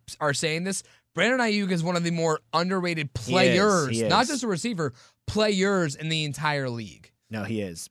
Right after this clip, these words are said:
Speaker 2: Brandon Aiyuk, uh, have him at number eight on my list. Like I said, uh, only had seventy-five catches. Uh, of the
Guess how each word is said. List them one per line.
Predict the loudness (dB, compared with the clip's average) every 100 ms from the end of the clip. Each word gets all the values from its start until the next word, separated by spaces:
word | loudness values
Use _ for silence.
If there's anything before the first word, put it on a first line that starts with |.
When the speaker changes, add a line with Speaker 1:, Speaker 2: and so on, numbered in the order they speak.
| -8
Speaker 2:
Brandon | -6 -4
Aiyuk, | -2 -2 -2 -4 -8
uh, | -8 -8 -10 -14 _ _ 0
have | 2
him | 4
at | 2
number | 2
eight | 2 2
on | 2
my | 2
list. | 2 0 0 -2
Like | 0 0
I |
said, | 0 0 0 -4 -10 _ _
uh, | -10 -6
only | -2 0 0
had | 0
seventy-five | 0 0 2 0 2 2 2
catches. | -2 -4 -4 -8 -12 -16 _ _ -14
Uh, | -8 -8 -8
of | -6 -6 -6 -12 -8
the | -6 -6